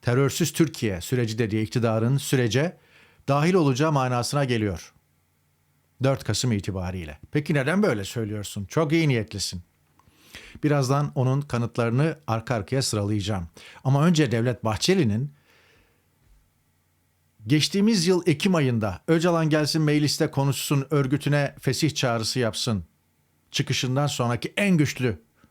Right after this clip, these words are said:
çıkışıyla devam edelim. Bir yıl sonra geriye doğru bir yıl içerisinde yapmadığı kadar güçlü bir açıklamayla Selahattin Demirtaş'a tahliye istedi. Bu arada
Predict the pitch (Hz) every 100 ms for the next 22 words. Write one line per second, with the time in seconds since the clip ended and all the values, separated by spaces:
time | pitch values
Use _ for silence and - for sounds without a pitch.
0 | _ _ _ _ _ _ - 139 135 -
1 | 120 104 104 95 95 87 80 - _ _
2 | _ _ _ - 143 208 139 107 - 107
3 | 101 131 170 - _ _ _ _ _ _
4 | _ _ _ _ _ _ - 110 139 147
5 | 175 156 147 143 123 113 190 170 123 143
6 | 123 135 131 120 139 139 143 123 123 120
7 | 117 104 113 - 123 104 104 - 117 127
8 | 131 127 151 - _ _ _ - 127 127
9 | 117 113 107 120 139 - 117 156 147 113
10 | 110 113 95 - 92 76 - - 220 220
11 | 95 87